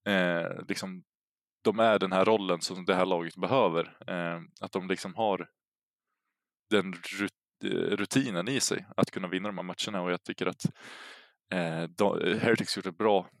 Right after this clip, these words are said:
bra jobb med att sätta ihop det här laget med både rutinerade spelare och rookies. Eh, samtidigt som jag tycker Ruby har fortfarande hållit en bra nivå.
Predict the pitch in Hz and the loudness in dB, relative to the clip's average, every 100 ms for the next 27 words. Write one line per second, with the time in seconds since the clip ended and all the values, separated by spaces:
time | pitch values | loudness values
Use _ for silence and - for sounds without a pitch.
0 | _ _ - 107 95 90 90 - - - | _ _ 0 4 6 4 4 0 -2 -6
1 | - 98 117 85 92 - - 101 - 90 | -4 0 0 -2 -6 -4 0 -2 0 -2
2 | 101 98 82 98 98 85 85 90 92 90 | 0 0 -2 -4 -4 -2 -4 0 -2 -4
3 | _ _ - 98 - 107 98 87 98 92 | _ _ -8 -6 -4 0 0 0 0 2
4 | 98 92 90 110 - - - - _ - | 4 2 0 -2 -2 0 0 -2 _ -16
5 | - - - _ - 92 92 107 95 95 | -16 -16 -20 _ -8 -6 -2 -2 -2 -4
6 | 92 - 95 90 117 101 104 95 104 95 | -4 -4 -6 -2 -2 0 2 4 6 4
7 | 92 - 110 - 110 113 120 120 101 98 | 0 -6 -6 0 2 4 2 2 -2 4
8 | 98 95 98 107 107 | 4 4 -2 0 0